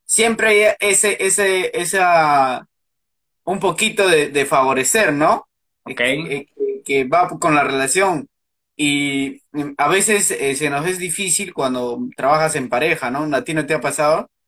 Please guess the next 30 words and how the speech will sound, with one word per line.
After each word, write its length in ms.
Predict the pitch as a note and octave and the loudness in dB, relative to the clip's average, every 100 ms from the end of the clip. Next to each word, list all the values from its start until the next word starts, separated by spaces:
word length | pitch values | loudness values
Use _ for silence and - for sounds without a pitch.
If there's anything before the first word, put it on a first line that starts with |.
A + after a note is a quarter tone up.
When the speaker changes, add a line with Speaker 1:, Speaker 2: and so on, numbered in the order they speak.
| _ _ _ _ _ _ _ _ - | _ _ _ _ _ _ _ _ -2
Speaker 2:
Eh, 280 | D#3+ D#3+ E3+ | 2 2 2
a 120 | D#3+ | -2
mí 160 | D#3+ G#3 | -6 -6
me 100 | A3+ | -6
ha 100 | A3 | -6
pasado 460 | G#3 F3 G3 G3 G#3 | -6 -8 -10 -10 -10
en 60 | |
el 180 | F3+ D3 | -12 -12
pasado, 760 | C#3 C#3 - F3+ G3 D#3 B2+ - - | -12 -10 -8 -8 -6 -10 -12 -16 -10
pero 600 | D3+ D#3 E3+ F#3 F#3 D#3+ | -8 -6 -2 -2 -2 -4
yo 200 | E3+ F#3+ | 2 2
cuando 300 | G3+ G3+ G3 | 2 -4 -6
empecé 600 | F3+ D3+ G3+ F3 F3+ F3 | -4 0 0 0 -2 0
Speaker 1:
<laughs> 0 | |
Speaker 2:
esta 220 | F3 F3 | -2 -4
relación, 680 | D#3+ D#3 C#3 - F#3+ F#3+ C#3 - | -6 -6 -8 -10 -12 -12 -14 -16
estábamos 760 | C#3 C3 - C#3+ D3+ E3 D#3+ | -16 -12 -6 -4 -4 -6 -10
al... 320 | C#3+ C3 C#3 D#3+ | -10 -10 -16 -10
No, 300 | F3 C#3 - _ _ _ | -8 -8 -12 _ _ _
ella 360 | D#3 G3 G#3+ F#3 | -4 -4 -2 -4
era 200 | D#3 D#3 | -4 -6
mi 160 | D3 C3+ | -8 -12
jefa, 580 | - C#3 C3 F#2+ E2+ - _ - | -8 -10 -8 -12 -16 -18 _ -14
imagínate. 920 | C#3 D3 C3+ D#3+ C#3+ A#2+ A2 G2 - _ _ _ _ | -10 -8 -8 -8 -8 -10 -12 -14 -14 _ _ _ _
Y 160 | D3+ D#3 | -8 -6
después 600 | F3 - F3+ G#3+ A3+ D#3+ | -6 -8 -6 -4 -4 -2
de 120 | E3 | -4
repente 760 | D3+ D3+ F3+ F#3 F3 G3 G3 | -2 -4 -6 -8 -8 -10 -8
nos, 300 | D#3+ D#3 C#3 | -8 -8 -6
eh, 160 | D#3+ | -6